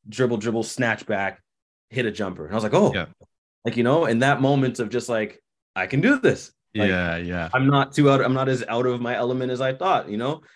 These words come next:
Speaker 1: And then it just kept rolling. And I was like, "Okay, like, you know, there's really no difference here. It's just go be you," just as she said.
Speaker 2: Yeah, yeah. Yeah,
Speaker 1: Mm.
Speaker 2: that's crazy. I, that, that full circle. And you, it's, it's weird how we put those limitations on ourselves, hey? Like,
Speaker 1: Oh,
Speaker 2: you're
Speaker 1: man.
Speaker 2: like, "Oh, man, this guy's here." And right away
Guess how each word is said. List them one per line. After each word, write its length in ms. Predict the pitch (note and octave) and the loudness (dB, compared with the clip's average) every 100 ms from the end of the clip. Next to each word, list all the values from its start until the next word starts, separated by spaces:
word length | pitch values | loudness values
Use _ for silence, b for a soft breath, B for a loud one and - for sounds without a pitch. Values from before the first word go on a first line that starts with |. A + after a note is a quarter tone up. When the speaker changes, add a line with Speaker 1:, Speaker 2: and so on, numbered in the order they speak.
| b | b
Speaker 1:
And 140 | C3 | -2
then 80 | B2+ | 0
it 60 | B2 | 0
just 160 | A2 | -2
kept 180 | - G#2+ | -6 -4
rolling. 380 | G#2+ G2+ G2+ G2 | -2 -2 -4 -6
And 80 | F#2 | -6
I 20 | |
was 80 | A2 | -2
like, 100 | C#3+ | 0
"Okay, 380 | A#3+ D#4+ D3 - | 2 4 2 0
like, 240 | G#2+ G2+ - _ | -2 -2 -6 _
you 80 | C#3 | 0
know, 120 | E3+ | 2
there's 180 | F#3 F3 | 4 4
really 200 | F#3 F#3 | 8 8
no 140 | F3 | 6
difference 300 | F3 D3+ A2 | 2 -2 -4
here. 140 | G2+ E2+ | -4 -8
It's 100 | - | -6
just 220 | A2 - _ _ | -6 -6 _ _
go 100 | B2 | 2
be 120 | A#2+ | 6
you," 240 | A#2 G2 - | 6 4 0
just 140 | G2+ G2+ | -6 -4
as 60 | F#2 | -4
she 100 | G2 | -4
said. 160 | F#2 | -2
Speaker 2:
Yeah, 320 | F2+ E2+ E2 E2 - _ | -2 -2 -2 -4 -12 _
yeah. 300 | - F2 E2+ E2 _ _ _ _ | -6 -4 -4 -8 _ _ _ _
Yeah, 120 | - G2 | -2 0
Speaker 1:
Mm. 20 | |
Speaker 2:
that's 100 | F#2 | 0
crazy. 400 | - G2 F#2 F2+ | -2 -2 0 -2
I, 160 | F2+ G2+ | 0 0
that, 200 | G2+ E2 | -2 -4
that 200 | F#2+ F2 | -4 -6
full 220 | - F#2+ | -2 -4
circle. 460 | - F2+ F2 G2 F#2+ | -2 -4 -2 -2 -2
And 140 | G2 - | -4 -8
you, 200 | G#2 G2+ | -8 -6
it's, 240 | B2 G2 - | -4 -6 -6
it's 140 | - | -2
weird 240 | G#2+ A#2 A2+ | 2 2 2
how 160 | G#2+ | 2
we 140 | G2+ G2 | 2 0
put 240 | - G#2 | -2 -2
those 200 | G2+ F2+ | -2 -2
limitations 480 | F#2 F2 G2 F#2+ F#2 | -2 0 -2 -2 -2
on 120 | F2 | -4
ourselves, 340 | E2+ - E2+ - | -4 -8 -8 -6
hey? 200 | F#2 - _ _ _ _ | -6 -8 _ _ _ _
Like, 100 | G#2+ | 2
Speaker 1:
Oh, 40 | G2 | 4
Speaker 2:
you're 120 | F#2 | 4
Speaker 1:
man. 80 | F2+ | 2
Speaker 2:
like, 120 | F2+ | 0
"Oh, 240 | A#2+ G#2 F2+ | 0 0 0
man, 240 | G#2 F#2 | 0 0
this 160 | F#2+ - | 0 -2
guy's 200 | G2 F#2+ | -4 -2
here." 180 | A2+ A2+ | 0 0
And 180 | G2+ | 2
right 120 | G#2+ A2 | 2 2
away 300 | G#2+ G#2 | 2 0